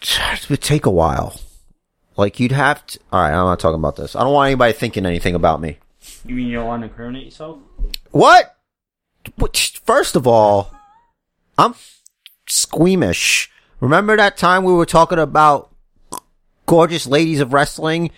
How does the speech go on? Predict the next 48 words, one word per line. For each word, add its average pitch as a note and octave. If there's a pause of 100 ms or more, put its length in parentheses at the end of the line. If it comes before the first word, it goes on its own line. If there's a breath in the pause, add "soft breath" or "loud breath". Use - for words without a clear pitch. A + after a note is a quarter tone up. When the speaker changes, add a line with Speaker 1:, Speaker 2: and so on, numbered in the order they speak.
(300 soft breath)
Speaker 1:
and, C3+
and, C3
and, B2
and C3+
then B2+
a A#2+
lady D3
broke C#3
her C3+
arm, C#3+
Speaker 2:
Oh, C3+
yeah, C3
Speaker 1:
and B2+
Speaker 2:
yeah. C3+
Speaker 1:
I C#3+
was C#3
just - (320)
Speaker 2:
Yeah. G#2+ (220)
Speaker 1:
freaking -
out D#3+
about E3+
it? F3+
Speaker 2:
Yeah, C3+
you C#3
didn't F2+
Speaker 1:
Yeah. D#2+
Speaker 2:
show C3+
me C3
that A#2+
clip. A#2+
I F#2+
gotta G2
see G#2+
that G2
clip. - (540)
Speaker 1:
That's -
right, C3+
goddammit. F#2 (260)
All A#2
right. F#2+ (360)
Uh, G#2+ (160)
so -
Speaker 2:
All G#2+
right, A2
next F3
up, C#3
we C#3+
have A#2